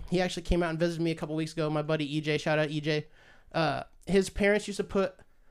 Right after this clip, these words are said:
the Miles Casey curfew on him. I remember, like,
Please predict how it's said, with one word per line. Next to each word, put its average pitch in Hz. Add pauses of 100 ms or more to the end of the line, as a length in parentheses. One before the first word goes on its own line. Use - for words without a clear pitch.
(160)
the 175
Miles 185
Casey 196
curfew 208
on 147
him. 127
I 175
remember, 226
like, 180